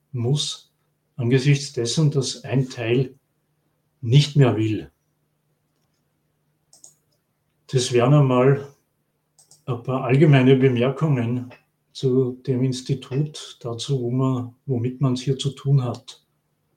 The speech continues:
Rechte, aber sehr umfassend auf Selbstlosigkeit im Grunde genommen, gerade nicht als den Abtausch von, ja, Geld und Dienstleistung und Ware oder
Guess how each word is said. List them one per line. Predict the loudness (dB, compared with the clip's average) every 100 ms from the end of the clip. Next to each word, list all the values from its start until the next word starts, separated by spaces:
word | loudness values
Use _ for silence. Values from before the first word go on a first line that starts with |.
| _ _ -20 _ _ _ -10
Rechte, | 0 2 2 2 2 -2 -8 _ _ _ _ _ _ _ _ _ _ _ _ -8
aber | 0 0
sehr | 2 2 2
umfassend | 4 2 2 -4 -2 0 0
auf | 0 -6 -8 -20 _
Selbstlosigkeit | -4 0 0 -2 0 2 2 0 -2 -6 -2
im | -2
Grunde | -2 -4 -2
genommen, | -2 -2 -4 -2 -2 -4 -8 _ _ _ _ _
gerade | -2 0 2 2
nicht | 2 2 0 -4 -16 _ _ _ _ _ _ _ _ _
als | -2 0 0 -4 -14 _ -6
den | -4
Abtausch | -4 -6 -4 0 0
von, | 0 -6 -4 -4
ja, | -2 0 -2 -4 -14 _ _ _ _ -4
Geld | -2 0
und | 0 0
Dienstleistung | 2 0 2 0 0 0 0
und | 0 -4
Ware | -4 0 2 2
oder | 0 -2